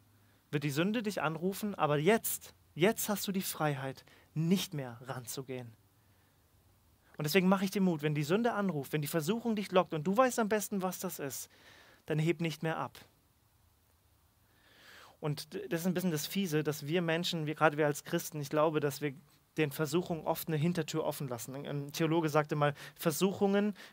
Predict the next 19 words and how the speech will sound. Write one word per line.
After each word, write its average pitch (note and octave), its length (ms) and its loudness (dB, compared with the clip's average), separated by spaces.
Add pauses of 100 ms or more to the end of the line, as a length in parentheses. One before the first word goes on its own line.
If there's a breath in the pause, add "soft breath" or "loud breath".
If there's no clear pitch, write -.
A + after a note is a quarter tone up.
kommen F3+ 380 4
durch D#3+ 300 0
extra - 420 -2
aufgelassene D3+ 760 0
Türen, B2 520 -4 (800 soft breath)
ähm, C3+ 300 -6
die D#3+ 80 0
ich D#3+ 120 0
irgendwie E3+ 280 4
in, F#3+ 340 0
so G#3 100 -2
irgendwo F#3 240 4
noch F3+ 160 0
aufgemacht D3 520 -2
habe, A#2+ 120 -14 (200)
wo D#3 100 2
es E3 80 0
dann D#3+ 180 0
klingelt. D3 520 -2